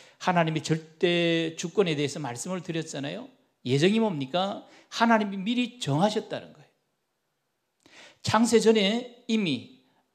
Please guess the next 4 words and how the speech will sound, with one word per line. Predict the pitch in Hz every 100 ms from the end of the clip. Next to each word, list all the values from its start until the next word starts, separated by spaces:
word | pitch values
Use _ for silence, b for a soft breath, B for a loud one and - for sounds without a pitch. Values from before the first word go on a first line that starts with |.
| _ -
우리 | 147 156 147 160 160
성도들의 | - 202 185 175 139 131 120 117 -
구원을, | - 156 196 175 190 120 B B B B
어, | - 110 107 110 - 104 -